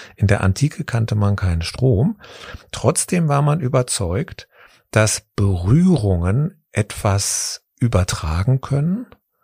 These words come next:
und zwar vor allem bestimmte Eigenschaften oder bestimmte Kräfte. Und ein zweites Konzept, was damit häufig verbunden wird,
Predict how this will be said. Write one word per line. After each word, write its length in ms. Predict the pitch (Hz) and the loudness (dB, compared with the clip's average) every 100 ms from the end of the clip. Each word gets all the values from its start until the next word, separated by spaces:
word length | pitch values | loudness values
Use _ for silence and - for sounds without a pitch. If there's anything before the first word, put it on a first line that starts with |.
| _ _ _ _ _ _ _ _ _ _ _ _ | _ _ _ _ _ _ _ _ _ _ _ _
und 180 | 110 117 | 0 0
zwar 500 | - - - 104 113 | -4 -4 -2 -2 -2
vor 320 | - 107 - | -4 -6 -2
allem 200 | 123 160 | 0 0
bestimmte 520 | 143 - 131 - - | 0 -2 -4 -4 -4
Eigenschaften 760 | 92 107 98 - 78 - - 90 | -4 -2 -2 -2 -6 -8 -10 -6
oder 160 | 95 92 | -4 -2
bestimmte 420 | 101 - 101 104 | -4 -2 -2 -4
Kräfte. 560 | - 82 - - - - _ _ _ _ _ _ _ _ - - - | -4 -4 -4 -10 -14 -14 _ _ _ _ _ _ _ _ -20 -18 -8
Und 280 | - 120 - | 2 2 2
ein 320 | 107 107 104 | 2 4 2
zweites 560 | - - 95 95 - 156 | 0 -2 2 2 2 -2
Konzept, 460 | 175 165 170 180 - | -4 -2 -2 -2 -2
was 180 | 113 | -2
damit 360 | - 110 113 - | 0 2 2 2
häufig 400 | 107 101 104 - | 2 2 -2 -4
verbunden 640 | 92 90 95 131 208 143 | -4 0 2 2 2 0
wird, 320 | 143 165 202 | 2 0 -2